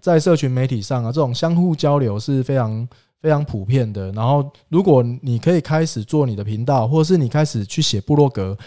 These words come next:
你都可以做这样的访问，哦，那这样子就会非常的，这个，你的内容会很丰富，哦。举例来讲，哦，我的，我的这个 Podcast 内容的第二十一集，我，我的I G其实没多少人，哦，因为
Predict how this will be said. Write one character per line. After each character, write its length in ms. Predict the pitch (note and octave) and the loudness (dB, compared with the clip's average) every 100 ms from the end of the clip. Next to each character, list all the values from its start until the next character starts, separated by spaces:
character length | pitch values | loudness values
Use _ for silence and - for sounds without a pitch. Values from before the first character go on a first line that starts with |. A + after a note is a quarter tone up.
| - | -8
你 100 | A#2 | 0
都 120 | D3+ | 2
可 120 | - | 2
以 60 | D#3 | 2
做 160 | E3 D#3+ | 2 2
这 80 | |
样 100 | D#3+ | 2
的 120 | C#3+ A#2+ | 0 -2
访 260 | G2 F2+ | -4 -2
问， 180 | C3 C3 A2 - _ | 2 2 0 -12 _
哦， 100 | A2+ C3 | -4 0
那 100 | E3+ | 2
这 120 | F#3 | 2
样 100 | E3+ | 2
子 140 | D3 | 2
就 100 | D3+ | 2
会 140 | D#3 D3+ | 2 0
非 200 | D3 C#3 | -2 -2
常 160 | A2+ | -2
的， 160 | G#2+ G2+ G#2 _ _ _ | -4 -6 -8 _ _ _
这 140 | - C3+ | -6 -4
个， 260 | B2 A2 | -2 -2
你 80 | A2 | -2
的 80 | C3 | 0
内 200 | G3 G3+ | 2 4
容 120 | B2 | 4
会 80 | D3+ | 4
很 160 | B2+ G#2+ | 2 0
丰 260 | C3 B2+ | -2 -2
富， 240 | - C3 - _ | -2 -6 -6 _
哦。 140 | A2 G2+ - _ | -12 -12 -14 _
举 140 | - | 0
例 80 | A3 | 4
来 160 | G#3 F3+ | 6 6
讲， 200 | E3 A2+ | 2 0
哦， 140 | A2 | -4
我 160 | G#2 G#2+ | -4 -4
的， 300 | A#2 A2 G2+ _ _ _ | -2 -2 -4 _ _ _
我 140 | A2+ A2+ | -8 -2
的 260 | A#2+ A#2+ | 0 0
这 140 | A#2+ D3+ | -2 2
个 260 | C3 A#2+ | 2 2
Podcast 380 | C3+ F3 E3+ D3 | 2 2 2 2
内 160 | D#3+ C#3+ | 2 2
容 160 | A2 | 0
的 80 | A2 | 0
第 160 | D#3+ F3 | 0 2
二 180 | E3+ | 4
十 180 | D#3 C3 | 4 2
一 200 | C3+ C#3+ | 2 2
集， 420 | C#3+ G#2+ F#2+ G2 - _ _ | -2 -6 -8 -10 -14 _ _
我， 280 | A#2 A2 A2+ - _ _ | -6 -4 -4 -8 _ _
我 140 | B2+ D3+ | -2 2
的 60 | |
I 140 | F#3 G3 | 4 4
G 200 | G3 E3+ | 2 0
其 120 | C#3 | -2
实 300 | B2+ A2 G#2+ | -2 -4 -4
没 160 | A#2 | -4
多 160 | A#2+ C3 | 0 2
少 100 | G#2+ | 2
人， 160 | F#2 F2+ | -2 -8
哦， 140 | G#2 G#2+ | -8 -4
因 100 | C#3+ | -2
为 140 | C#3+ | -2